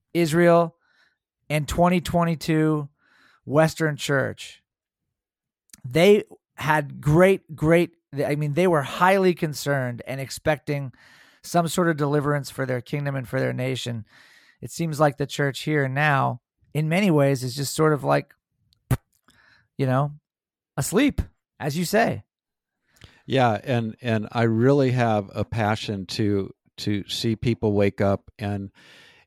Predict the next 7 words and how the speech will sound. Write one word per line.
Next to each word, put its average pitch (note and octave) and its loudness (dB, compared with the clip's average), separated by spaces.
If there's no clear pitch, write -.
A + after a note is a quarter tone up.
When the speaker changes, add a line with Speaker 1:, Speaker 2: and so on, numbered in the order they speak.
Speaker 2:
and, A2 -4
and A2 -4
have C3+ 0
a A2 0
clearer B2 2
picture G2+ -4
of G#2 -4